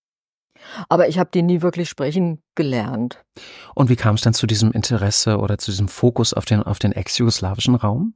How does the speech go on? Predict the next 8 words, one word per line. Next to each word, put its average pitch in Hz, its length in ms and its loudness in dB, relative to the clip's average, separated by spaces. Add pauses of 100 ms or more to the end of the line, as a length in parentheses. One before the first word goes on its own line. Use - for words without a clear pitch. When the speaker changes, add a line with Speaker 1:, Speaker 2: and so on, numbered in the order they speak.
(200)
Speaker 1:
Tja, - 280 -12 (1080)
das - 160 -6
sind 113 200 2
<laughs> 120 140 2
immer 165 200 0
biografische 160 840 0
Gründe, 160 580 -4 (240)
<laughs> - 0 -